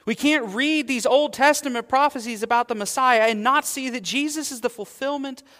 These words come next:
of them all. And so what we see here is that Jesus, again, has built this amazing case. John the Baptist,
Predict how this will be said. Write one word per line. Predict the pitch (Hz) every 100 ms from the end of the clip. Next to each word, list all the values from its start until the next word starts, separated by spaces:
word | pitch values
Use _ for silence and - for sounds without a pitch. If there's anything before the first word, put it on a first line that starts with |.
| -
of | 226 226 226 - _ 170
them | 175 180 -
all. | 185 156 160 - _ _ _ _ _ _ _ _ _ _ _ _ _ _ _ _ _ _ _ _ _ _ _ -
And | 247
so | 277
what | 320 302
we | 285
see | 339 330
here | 302
is | 285
that | 269
Jesus, | 202 302 311 302
again, | 262 285
has | 254 240
built | 180 277 311
this | 294 -
amazing | 233 247 233 233 262 320 294 285 262
case. | 285 320 285 180 - - _ _ _ _ _ _ _ _ _ _ _ _ _ _ _ _ _ _ _ _ _ _ _ _ _ _ _ _ _ _ _ _ _ _
John | - 262 285
the | 285
Baptist, | 277 330 233 208 - -